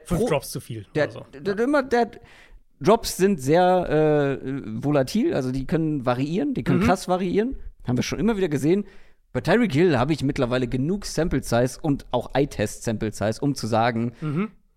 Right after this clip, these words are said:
Speaker 2: jeder aus der Top sechs, aus der Top sieben sogar, <laughs> hat bessere Hände als Tyreek Hill.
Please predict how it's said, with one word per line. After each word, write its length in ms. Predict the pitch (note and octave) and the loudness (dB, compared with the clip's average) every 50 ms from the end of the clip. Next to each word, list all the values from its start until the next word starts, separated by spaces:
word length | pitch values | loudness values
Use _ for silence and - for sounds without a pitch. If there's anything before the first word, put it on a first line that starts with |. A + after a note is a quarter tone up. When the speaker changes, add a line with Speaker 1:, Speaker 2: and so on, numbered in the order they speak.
| _ _ _ _ _ _ _ _ - | _ _ _ _ _ _ _ _ -8
Speaker 2:
jeder 800 | F3 C#3 A#2+ A#2 B2+ E3 A#3+ D4+ D#4+ D#4 B3+ A3+ A3+ G#3 - - | -6 -6 -4 -4 -4 -2 0 2 2 2 2 2 2 2 2 2
aus 240 | D#3+ F3+ F3+ - - | 0 0 0 -2 -4
der 120 | D#3 C#3+ | -6 -2
Top 240 | - D#3 C3+ C3 B2 | -2 -2 -4 -4 -4
sechs, 540 | G#2+ A2+ C3+ C3 - - - - - - - _ _ _ _ _ _ _ _ _ _ _ _ _ | -2 -2 -2 -2 -2 -6 -14 -14 -16 -18 -20 _ _ _ _ _ _ _ _ _ _ _ _ _
aus 160 | - - - | -16 -14 -10
der 120 | - G2+ G2 | -10 -8 -6
Top 200 | - G#2 G2+ G2 | -6 -6 -6 -6
sieben 400 | G2+ G#2 A#2+ B2+ C3 A#2 G#2 - | -6 -4 -4 -2 -2 -2 -2 -4
sogar, 440 | - E2 D#2+ C#2+ D2+ F#2 B2+ C#3+ - _ _ _ | -4 -6 -6 -6 -4 -4 -6 -6 -8 _ _ _
<laughs> 1200 | - - - - - - - - _ - - - - - _ _ _ _ _ _ _ _ _ _ - | -18 -18 -16 -18 -20 -20 -20 -20 _ -20 -20 -20 -20 -20 _ _ _ _ _ _ _ _ _ _ -10
hat 140 | G#2+ A2+ A#2 | -8 -2 0
bessere 300 | C3 B2+ - B2+ A#2 A2 | 0 2 2 2 0 2
Hände 280 | F#2 G#2+ A#2 A#2 A2 | 2 2 2 2 2
als 200 | E2 F#2 E2+ - | 0 -2 -4 -6
Tyreek 300 | - - F#2+ F#2+ F#2+ D#2+ - | -4 -4 -2 -2 -2 -4 -4
Hill. 260 | E2+ D#2+ E2 G#2 | -4 -4 -2 -4